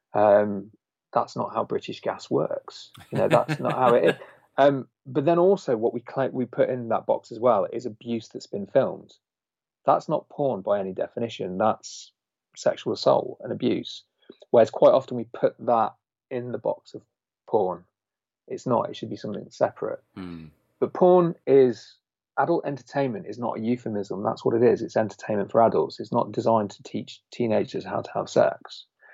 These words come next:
Speaker 1: Um, but equally, the, all the issues that we have with pornography are the same issues we have with mainstream media as well, is issues around body image,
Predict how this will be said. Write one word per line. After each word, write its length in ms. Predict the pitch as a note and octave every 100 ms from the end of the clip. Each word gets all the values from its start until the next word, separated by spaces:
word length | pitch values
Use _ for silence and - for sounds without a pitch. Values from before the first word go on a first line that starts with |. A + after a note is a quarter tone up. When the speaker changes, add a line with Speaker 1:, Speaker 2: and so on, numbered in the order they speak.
| - _ _ -
Speaker 1:
Um, 360 | G#2+ G#2 G#2+ A2 _ _ _ _ _ -
but 80 |
equally, 400 | B2+ D#3+ - A2+
the, 120 | F#2+ A#2+
all 140 | D3+
the 120 | D3+
issues 320 | D3 - A#2+
that 100 | -
we 120 | - A#2
have 200 | A2+ G#2+
with 180 | G2+ -
pornography 880 | A#2 A2 A2 G2+ - - - - - _ _ -
are 60 | A2
the 60 |
same 260 | - A#2+ A2
issues 220 | G#2 G#2+
we 120 | A2
have 140 | G#2 G#2+
with 100 | G2
mainstream 440 | G#2 G#2 - F#2
media 280 | F#2 F2 F2
as 100 | F#2+
well, 380 | G#2 F2 - - _ _ _ _ -
is 340 | G#2+ F#2+ - _ _ - _ _
issues 260 | - G#2+ G#2+
around 220 | G#2+ G2+
body 260 | G#2+ G2+ G2
image, 400 | F2+ F#2+ -